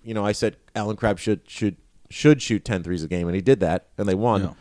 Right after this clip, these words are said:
Speaker 1: So thank you, Alan Crabb, for listening to me. Alan the Lobster Crab. Um,
Speaker 2: Why do, this, that nickname is just so.
Speaker 1: Do you, it's
Speaker 2: it's
Speaker 1: funny.
Speaker 2: a classic dad,
Speaker 1: It's
Speaker 2: Mike
Speaker 1: funny.
Speaker 2: dad joke.
Speaker 1: Yeah.
Speaker 2: <laughs>
Speaker 1: Also,
Speaker 2: It's fu-,
Speaker 1: follow,
Speaker 2: it's funny.
Speaker 1: follow at Nietz on No.
Speaker 2: Oh,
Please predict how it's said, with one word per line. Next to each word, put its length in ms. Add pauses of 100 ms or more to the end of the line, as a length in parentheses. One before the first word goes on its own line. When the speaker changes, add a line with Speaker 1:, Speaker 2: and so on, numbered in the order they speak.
(120)
Speaker 1:
So 120
thank 220
you, 100
Alan 180
Crabb, 200
for 80
listening 320
to 60
me. 160
Alan 260
the 100
Lobster 380
Crab. 380 (400)
Um, 420 (520)
Speaker 2:
Why 140
do, 180 (120)
this, 240 (120)
that 220
nickname 380
is 180
just 280
so. 340 (260)
Speaker 1:
Do 100
you, 100
it's 120
Speaker 2:
it's 60
Speaker 1:
funny. 220
Speaker 2:
a 40
classic 500
dad, 320 (180)
Speaker 1:
It's 80
Speaker 2:
Mike 140
Speaker 1:
funny. 220
Speaker 2:
dad 100
joke. 320
Speaker 1:
Yeah. 280
Speaker 2:
<laughs> 40 (640)
Speaker 1:
Also, 440
Speaker 2:
It's 260
fu-, 120
Speaker 1:
follow, 440
Speaker 2:
it's 180
funny. 360
Speaker 1:
follow 360
at 300
Nietz 500
on 260
No. 400
Speaker 2:
Oh, 40